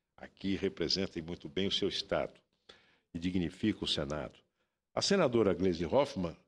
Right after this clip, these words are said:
já vinha de uma militância política antiga, mais de, nos quadros técnicos, assessoria política,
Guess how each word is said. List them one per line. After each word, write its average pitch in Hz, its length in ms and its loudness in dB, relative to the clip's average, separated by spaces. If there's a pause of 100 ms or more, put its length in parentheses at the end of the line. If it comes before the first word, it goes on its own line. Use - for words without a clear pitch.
(260)
já 110 180 0
vinha 151 280 0
de 113 120 0
uma 104 80 4
militância 98 560 0
política 87 500 -2
antiga, 135 540 0 (500)
mais 104 320 4
de, 104 100 0
nos 95 220 0
quadros 82 440 -2
técnicos, 123 600 0
assessoria 95 540 0
política, 117 680 -2